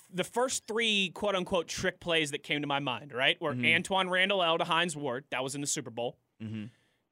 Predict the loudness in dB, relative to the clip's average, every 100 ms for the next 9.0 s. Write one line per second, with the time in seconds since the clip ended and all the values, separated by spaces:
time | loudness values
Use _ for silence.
0 | -10 -6 -2 0 0 2 2 2 2 2
1 | 2 2 2 4 2 -2 -2 -2 0 -2
2 | -2 -2 -2 -2 -2 -2 -4 _ _ _
3 | 2 4 4 0 _ -4 0 2 0 0
4 | 2 2 2 2 2 -4 -8 -4 0 0
5 | -2 -2 2 4 2 2 4 4 2 0
6 | 2 4 2 0 2 2 4 4 6 4
7 | 4 6 4 4 4 4 4 2 2 0
8 | 2 0 0 -2 0 2 2 2 4